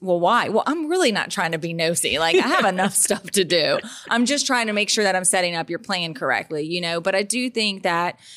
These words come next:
if you go in and set the expectations of, "This is why I need this information," and maybe a, a smidge of a scare tactic, you know, like, "If we don't set this up right, Department of Labor might come and get you or something." But, um,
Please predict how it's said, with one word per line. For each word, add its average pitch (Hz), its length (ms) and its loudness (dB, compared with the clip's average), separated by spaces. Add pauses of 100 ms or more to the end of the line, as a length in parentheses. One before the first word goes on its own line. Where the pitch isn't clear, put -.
if 190 160 0
you 196 120 0
go 196 300 4
in 185 180 2
and 170 120 -2
set 175 220 2
the 175 160 2
expectations 165 800 0
of, 165 100 -2
"This 185 180 0
is 185 160 -4
why 175 300 4
I 170 100 0
need 165 220 -4
this 165 220 2
information," 170 840 0
and 214 60 -4 (260)
maybe 659 760 4
a, - 60 2
a - 20 4
smidge 330 540 2
of 285 80 0
a 311 60 0
scare 311 360 2
tactic, 330 640 0
you 339 80 4
know, 311 220 4
like, 302 220 2
"If 254 100 -4
we 269 80 2
don't 285 180 2
set 294 220 0
this 294 180 -2
up 285 200 2
right, 294 520 2 (260)
Department 285 420 2
of 254 60 2
Labor 277 360 4
might 254 220 -2
come 285 160 0
and 262 100 -4
get 269 220 -2
you 277 160 -4
or 277 80 0
something." 269 500 0
But, 196 300 2
um, 170 480 0